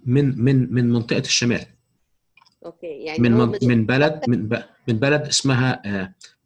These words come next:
Speaker 1: آه، تشبي. هو، هو اسمه إيليا التشبي، بلد اسمها تشب.
Speaker 2: أوكي، يعني في م-، جاي، كان في منهم ناس كويسة.
Speaker 1: كان في، الرب فضل، آه، حتى إيليا لما هيجي في الآخر وهيتضايق أوي يقول: "يا رب أنا لوحدي"، يقول له: "لأ، خلي بالك، أنا أبقيت سبعة آلاف ركبة لم تنحني لبعل."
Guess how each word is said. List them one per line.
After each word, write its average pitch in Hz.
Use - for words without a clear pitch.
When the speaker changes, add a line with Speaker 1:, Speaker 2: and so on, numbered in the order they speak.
Speaker 1:
آه، 101
تشبي. -
هو، 110
هو 107
اسمه -
إيليا 131
التشبي، -
بلد 113
اسمها 117
تشب. -
Speaker 2:
أوكي، -
يعني 160
في 269
م-، 240
جاي، 196
كان 190
في 262
منهم 208
ناس 185
كويسة. 190
Speaker 1:
كان 117
في، 165
الرب 135
فضل، 139
آه، 98
حتى 170
إيليا 143
لما 110
هيجي 139
في 135
الآخر 127
وهيتضايق 123
أوي 123
يقول: 120
"يا 117
رب 123
أنا 120
لوحدي"، 117
يقول 120
له: 127
"لأ، 131
خلي 113
بالك، 110
أنا 113
أبقيت -
سبعة 117
آلاف 120
ركبة 117
لم 107
تنحني 110
لبعل." -